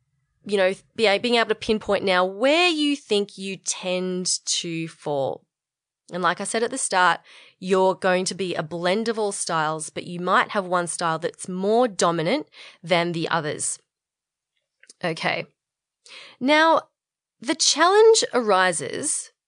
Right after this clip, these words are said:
so this is at work. I mean, it's all well and good to know how people communicate, but why, why is this important? The challenge can come up when someone from the opposite end of the spectrum tries to communicate with, with the other.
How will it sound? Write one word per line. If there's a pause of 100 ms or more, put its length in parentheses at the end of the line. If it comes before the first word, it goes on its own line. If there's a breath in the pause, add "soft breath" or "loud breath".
(720)
so
this
is
at
work. (400 soft breath)
I
mean,
it's
all
well
and
good
to
know
how
people
communicate, (280 loud breath)
but
why,
why
is
this
important? (760 soft breath)
The
challenge
can
come
up (200)
when (400)
someone
from
the
opposite
end
of
the
spectrum
tries
to
communicate
with,
with
the
other.